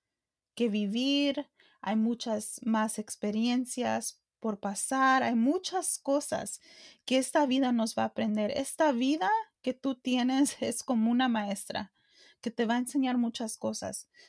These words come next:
cosas tristes, cosas malas, desafortunadamente,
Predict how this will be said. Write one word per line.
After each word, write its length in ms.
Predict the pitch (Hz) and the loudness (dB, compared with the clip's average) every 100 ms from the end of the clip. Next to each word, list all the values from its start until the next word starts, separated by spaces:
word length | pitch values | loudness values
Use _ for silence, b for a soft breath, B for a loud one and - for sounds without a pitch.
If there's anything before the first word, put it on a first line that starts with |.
| b _ | b _
cosas 380 | - 247 220 - | -2 0 -2 -6
tristes, 720 | 233 277 269 - 92 - - - _ _ _ - | 0 0 0 -4 -8 -8 -16 -20 _ _ _ -4
cosas 520 | 226 226 240 - - 247 | -2 -2 -4 -8 -10 0
malas, 800 | 240 277 226 160 196 - - _ _ _ _ _ | 4 4 4 0 -4 -6 -6 _ _ _ _ _
desafortunadamente, 1300 | 202 - 220 214 208 233 220 220 226 254 254 - - | -6 -2 -2 -2 -4 -2 0 0 0 0 -2 -4 -8